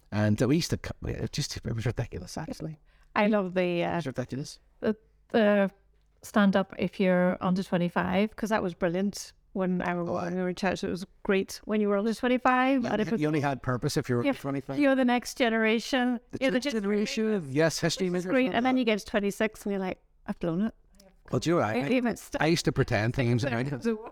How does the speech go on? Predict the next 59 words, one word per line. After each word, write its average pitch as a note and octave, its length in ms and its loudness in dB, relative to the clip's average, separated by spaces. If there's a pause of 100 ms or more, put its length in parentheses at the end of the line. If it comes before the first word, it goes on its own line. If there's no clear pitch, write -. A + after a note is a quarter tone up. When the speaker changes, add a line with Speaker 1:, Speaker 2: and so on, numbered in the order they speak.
(160)
Speaker 1:
When C3 300 2
I C#3+ 100 4
was D3 100 2
twenty-eight, G#2 460 2
I A#2+ 80 0
used B2+ 160 0
to A#2+ 60 -6
stand A#2+ 280 0
up A2 80 -2
and A2 80 -4
go, A2 80 2
"Nobody's A2 280 0
gonna G2 180 2
notice." G2 280 -2 (360)
Do - 100 0
you A#2 60 4
know, F#2 40 2
they A2 260 0
<laughs> - 80 -12
just - 200 -4
stand - 320 0
up F3+ 160 0
anyway. F#3 480 0 (140)
<laughs> - 180 -2
They E3+ 80 2
go, D3 280 0 (580)
"'Cause F#3 320 0
God E3 220 2
has D#3 100 0
passed - 380 -2
you C3+ 60 4
by." A#2 380 0 (300)
You A2+ 100 2
know, A2+ 80 4
it's A2+ 140 -2
like G#2+ 220 2
the B2+ 120 4
only C3 120 4
people A#2+ 200 2
with G#2+ 140 0
purpose G#2+ 400 -2
are G#2+ 60 2
the G2+ 100 2
young G2 180 2
people. A#2+ 340 0 (460)
And G#2 260 2
then G#2+ 120 4
the G#2+ 60 4
young G2+ 180 2
people G#2+ 240 0
didn't G2 180 2
have G2 100 2
a G2 60 -2
clue G#2 180 2
what F#2+ 140 0
they G2+ 60 -2
were F2 60 -2
doing G2 160 2
anyway. G#2+ 440 0